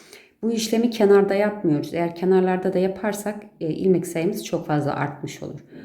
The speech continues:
Bakın şuradan önce bir ilmek çıkarıyorum ve bu ilmeği örmeden şişimi alıyorum.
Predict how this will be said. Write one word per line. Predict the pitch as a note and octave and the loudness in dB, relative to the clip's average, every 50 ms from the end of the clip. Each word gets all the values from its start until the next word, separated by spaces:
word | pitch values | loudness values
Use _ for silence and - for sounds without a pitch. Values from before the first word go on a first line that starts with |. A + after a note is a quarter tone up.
| - - - | -20 -18 -16
Bakın | B3 - G#3 G#3 | -10 -6 -6 -6
şuradan | - - - - A#3+ F#3+ E3+ - D#3 D3 C#3+ | -6 -6 -4 -2 -2 -2 0 2 2 2 2
önce | C#3+ D3 D3 E3 F3+ G#3 A3 - - - - _ _ _ _ _ _ - | 2 2 2 2 0 -2 -2 -6 -12 -16 -20 _ _ _ _ _ _ -4
bir | A#3 A3+ | -2 0
ilmek | F3 E3 C#3+ C#3 C#3 C#3 C#3 - | 2 2 2 2 0 -2 -4 -8
çıkarıyorum | - - - G3 F#3+ G3+ G3+ G3 G3 G#3 G#3+ G#3 | -8 -6 -4 -2 0 0 2 2 2 2 2 2
ve | G3 F#3+ F#3 F#3+ | 2 2 2 0
bu | B3 | 0
ilmeği | A#3 F#3 E3+ D#3 D#3 D#3 D3+ D3+ - | 2 2 2 2 4 4 2 2 2
örmeden | - A3 A3 G3+ F#3+ G3 F#3+ G3 G3+ G3+ | 0 0 2 2 2 2 2 0 0 0
şişimi | G3+ - - E3 - - - C#3+ D3 | -2 -4 -6 -8 -8 -6 -6 -6 -4
alıyorum. | C#3+ C#3 C3+ C3 C3+ C#3 A#2+ - - | -4 -4 -4 -4 -4 -4 -6 -8 -10